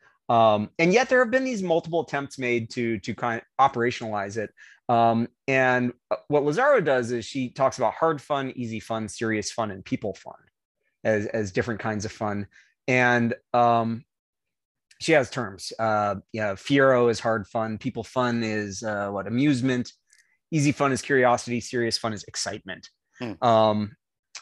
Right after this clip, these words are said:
Speaker 1: and, uh, I think it's no accident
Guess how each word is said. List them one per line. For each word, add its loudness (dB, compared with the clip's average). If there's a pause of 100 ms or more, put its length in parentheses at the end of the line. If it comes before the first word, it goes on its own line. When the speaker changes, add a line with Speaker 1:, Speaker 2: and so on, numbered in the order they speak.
(200)
Speaker 1:
and, 2
uh, 6
I 2
think -2
it's -10
no 0
accident -4